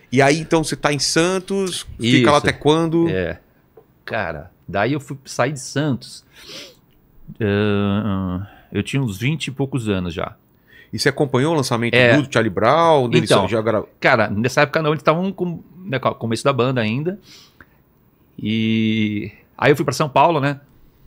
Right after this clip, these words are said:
Speaker 2: Contar mais ou menos o fio da meada aqui. Aí eu fui pra São Paulo pra estudar. Minha mãe falou, "Cara, eu não vou ficar em Santos, porque em Santos é, pô, surf, né, meu? Música." Falei, "Meu filho vai virar vagabundo aqui."
Speaker 1: Maconha.
Speaker 2: É, maconha, certeza que vai, vai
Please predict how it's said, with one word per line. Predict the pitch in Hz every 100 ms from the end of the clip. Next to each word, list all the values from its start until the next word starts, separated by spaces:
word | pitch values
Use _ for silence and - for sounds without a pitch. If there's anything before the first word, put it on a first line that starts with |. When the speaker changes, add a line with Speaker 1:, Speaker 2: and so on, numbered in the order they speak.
| - - -
Speaker 2:
Contar | 95 101
mais | 95 95
ou |
menos | 101 101 92
o | 92 85 -
fio | 107
da | 98
meada | 98 92 90
aqui. | - 135 123
Aí | 110
eu | 117
fui | -
pra | 127
São | - 143
Paulo | 127 127 151 175 - - _ _ - - _ _ _
pra | 110 113 113 107
estudar. | - - 160 131 101 - -
Minha | 101
mãe | 113
falou, | 120
"Cara, | 131 101
eu |
não | 120
vou | 135
ficar | 120
em |
Santos, | 113 117 120 -
porque | 113
em | 104
Santos | 131 139
é, | 175
pô, | 147 104 - _ _ _ _ _ _
surf, | - - 135 135 151 120 110
né, | 120
meu? | 113 90 85 _ - _ 117
Música." | 123 156 135 104 110
Falei, | 131
"Meu | 131 -
filho | 123
vai | 160
virar | 175 190
vagabundo | 226 240 160 151 135
aqui." | 131 113 131 -
Speaker 1:
Maconha. | 113 110 127 139 151 147
Speaker 2:
É, | 131
maconha, | 135 113 127 123 147 143 107
certeza | - 131 131 127 147 156
que | 156 139
vai, | 131 120
vai | 107 113